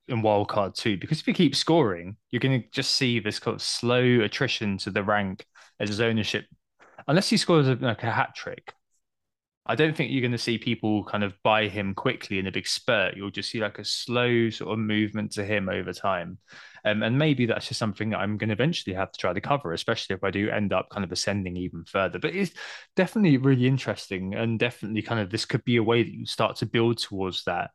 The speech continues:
um, if you took James down to someone quite cheap. Whether you'd be able to, you know, drag the freemium out in the next couple of weeks is a different question. I very much doubt people would be able to do that,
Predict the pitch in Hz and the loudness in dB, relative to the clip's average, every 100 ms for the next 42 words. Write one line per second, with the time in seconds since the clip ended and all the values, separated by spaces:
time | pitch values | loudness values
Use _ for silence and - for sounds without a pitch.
0 | _ - - 104 98 98 104 - - - | _ -16 -2 0 0 -2 -4 -4 -4 -2
1 | 104 92 - 110 101 95 - - 98 95 | -2 -2 0 0 0 -2 -2 -4 -2 -4
2 | 92 95 - - 101 - - _ _ _ | -2 -4 -2 -4 -4 -8 -20 _ _ _
3 | _ _ _ - 151 131 120 107 107 120 | _ _ _ 0 2 2 0 0 0 2
4 | 117 113 - 101 107 90 - _ _ 120 | 2 2 -2 -2 -2 -4 -8 _ _ -2
5 | 120 117 - 107 - 113 113 101 95 92 | 0 0 -6 -6 0 2 2 2 2 2
6 | 92 _ - - - 107 110 95 - 107 | 0 _ -20 -10 -4 0 0 0 0 -2
7 | - 101 113 120 98 95 104 113 110 113 | 0 0 0 0 -6 -4 -4 -6 -2 -2
8 | - - 104 90 113 104 98 95 - 98 | -2 -4 -4 -2 0 0 -2 -4 -6 -8
9 | 90 104 92 - - 98 92 90 | -4 -2 -2 -2 -2 -2 -2 -6